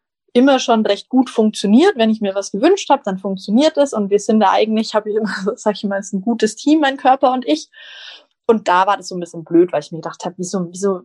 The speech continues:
passiert jetzt mir das? Und was hat jetzt mein Körper da bitte schön falsch gemacht? Und was, was hätte ich jetzt anders machen sollen? Und genau, also so die klassischen,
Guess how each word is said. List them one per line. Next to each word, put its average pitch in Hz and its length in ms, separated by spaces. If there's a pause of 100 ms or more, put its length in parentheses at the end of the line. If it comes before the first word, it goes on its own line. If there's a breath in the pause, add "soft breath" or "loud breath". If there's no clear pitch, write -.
passiert 220 420
jetzt 190 220
mir 220 180
das? 170 200
Und 175 120
was 175 160
hat 190 100
jetzt 180 160
mein 190 220
Körper 190 280
da 180 120
bitte 180 240
schön 180 180
falsch 190 320
gemacht? 170 400
Und 180 220
was, - 320
was - 360
hätte 196 280
ich 233 100
jetzt 202 180
anders 240 360
machen 196 240
sollen? 185 420
Und 180 220 (640 loud breath)
genau, 175 180 (180)
also 175 180
so 185 140
die 196 140
klassischen, 202 640